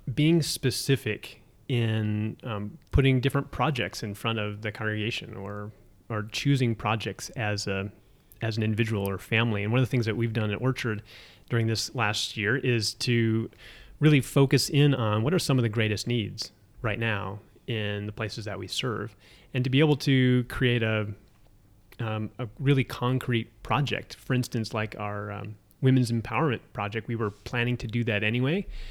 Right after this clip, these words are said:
It was going to happen in South Africa. We knew we were going to, uh, recruit, um, twenty different women that we could invest in over the course of the year. And with that,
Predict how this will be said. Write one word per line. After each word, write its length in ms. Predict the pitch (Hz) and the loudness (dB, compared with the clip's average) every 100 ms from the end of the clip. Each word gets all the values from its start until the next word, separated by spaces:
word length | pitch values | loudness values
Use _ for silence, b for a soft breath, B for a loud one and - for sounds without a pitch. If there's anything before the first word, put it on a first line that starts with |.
| B | B
It 40 | - | -6
was 120 | 110 | -2
going 160 | 139 127 | 2 2
to 60 | |
happen 340 | 107 139 139 123 | 4 2 4 2
in 120 | 113 | 2
South 300 | 107 117 110 | 2 0 2
Africa. 600 | 131 135 131 - 127 123 | 2 2 0 2 2 4
We 140 | 117 113 | 2 2
knew 240 | 120 120 | 4 4
we 100 | 117 | 4
were 60 | 110 | 2
going 200 | 110 110 | 2 0
to, 300 | 113 104 98 B B B B B | -2 -2 -4 B B B B B
uh, 100 | - | -2
recruit, 320 | 107 110 135 - - | 0 2 0 0 -4
um, 320 | 117 107 101 104 - - - | -4 -2 -4 -12 -18 -10 -2
twenty 320 | - 139 135 | 4 6 6
different 280 | 123 131 120 | 6 2 2
women 320 | 117 135 127 | 4 6 6
that 120 | 120 | 2
we 120 | 120 | 0
could 200 | 113 117 104 | -2 -4 -4
invest 380 | 101 107 127 | -2 0 0
in 100 | 143 123 | 0 0
over 140 | 117 | -2
the 60 | 107 | -2
course 280 | 123 113 117 | -2 -2 -4
of 80 | |
the 60 | 101 | -8
year. 280 | 98 101 151 b b b b b b b | -4 -4 -4 b b b b b b b
And 380 | 135 123 120 120 - _ - | 4 4 4 0 -6 _ 0
with 200 | 156 175 | 2 2
that, 260 | 113 107 | 0 0